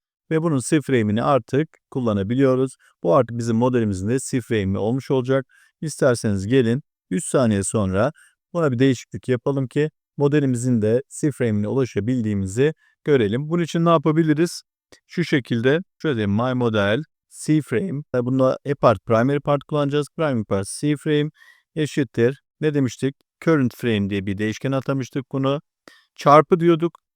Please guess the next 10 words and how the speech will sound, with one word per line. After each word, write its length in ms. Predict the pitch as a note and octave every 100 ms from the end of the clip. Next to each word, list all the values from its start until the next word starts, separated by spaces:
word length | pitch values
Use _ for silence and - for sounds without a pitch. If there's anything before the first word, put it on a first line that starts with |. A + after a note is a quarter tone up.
| _ _ _
C 220 | - G#2
frame'le 380 | - A#2+ A#2 G#2
direkt 260 | G#2 A2+ C#3+
değiştireceksek. 800 | C#3 - C#3 C#3 C3 D3 D3 _ _ _ _
Çarpı 420 | - D#3+ D#3+ D3+
dedik. 440 | B2 G2+ A#2 - _ _ _ _ _ _ _ _
C 480 | - - B2+ B2 E3+ _ _ _ _ _ _ _
frame 600 | - B2+ B2 A2+ B2 C#3 _
nokta 440 | C3 A#2 - G#2+ F#2+
new 440 | E2 A#2+ B2+ C#3